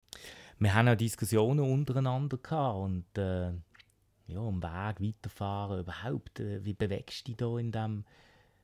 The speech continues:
manchmal sehr, sehr, äh, komischen Situationen, wo es eigentlich mit dir selber reist und du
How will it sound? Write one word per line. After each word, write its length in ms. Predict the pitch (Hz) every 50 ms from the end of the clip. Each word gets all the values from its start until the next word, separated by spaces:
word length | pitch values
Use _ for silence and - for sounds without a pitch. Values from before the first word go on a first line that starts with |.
| _ _ _ -
manchmal 280 | - - 85 80 78 78
sehr, 400 | - - - 127 113 101 98 -
sehr, 500 | 107 123 123 113 113 113 110 104 101 98
äh, 60 | - - _ _ _ _ _ _ _ _ _ _ _ _
komischen 680 | - - - 104 101 110 131 156 160 147 - - 143
Situationen, 800 | 123 156 147 - - - 151 135 - - 170 151 139 120 110
wo 80 | 104 104
es 80 | 95 107
eigentlich 300 | 104 98 98 95 - 101
mit 180 | 107 104 -
dir 160 | 120 110 110
selber 480 | 104 - 98 85 92 123 143 131 147 131
reist 540 | 147 151 143 123 98 101 92 - - - 110
und 180 | 101 95 -
du 240 | 110 107 104 98 90